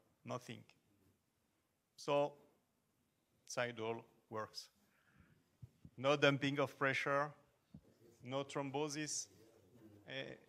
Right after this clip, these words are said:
no e-, E K G change. Ah, it's really interesting.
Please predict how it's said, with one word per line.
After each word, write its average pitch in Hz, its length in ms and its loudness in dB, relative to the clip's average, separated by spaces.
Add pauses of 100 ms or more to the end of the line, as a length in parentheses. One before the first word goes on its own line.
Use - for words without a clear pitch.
(260)
no 151 440 0
e-, 160 180 -6 (100)
E 156 100 -8
K 139 260 -6
G 131 260 -10
change. 156 440 -8 (760)
Ah, 156 120 0
it's 147 320 -4
really 139 180 -6
interesting. 117 480 -12